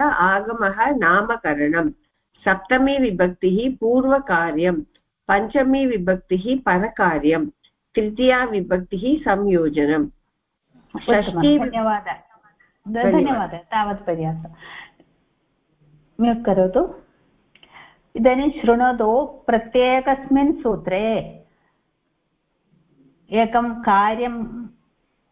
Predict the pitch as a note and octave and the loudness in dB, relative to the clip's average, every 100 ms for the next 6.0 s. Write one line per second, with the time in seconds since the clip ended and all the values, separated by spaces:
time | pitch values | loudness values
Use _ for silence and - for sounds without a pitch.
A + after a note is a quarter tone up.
0 | - G#3+ A#3 A3+ A3+ A#3 A3+ C4 F#4+ E4+ | -4 2 2 2 0 0 0 0 0 0
1 | A#3+ A3 A3 G#3 A3+ A3 A#3 A3 G#3 C#4+ | 0 -2 -2 0 0 0 -4 -2 0 0
2 | - - _ _ - G3 G3+ A3+ A3+ G#3 | -4 -16 _ _ -2 0 0 0 -2 2
3 | A#3+ A4+ - - _ _ _ _ _ _ | 2 0 -6 -18 _ _ _ _ _ _
4 | _ _ A3+ G#3 A#3 B3+ A#3+ A#3+ A#3 A3+ | _ _ 0 2 0 -2 -2 0 0 0
5 | A#3 A3 C4 F#4+ F#4+ - G#3 G3+ G3+ B3+ | 0 2 2 0 0 -2 0 0 2 0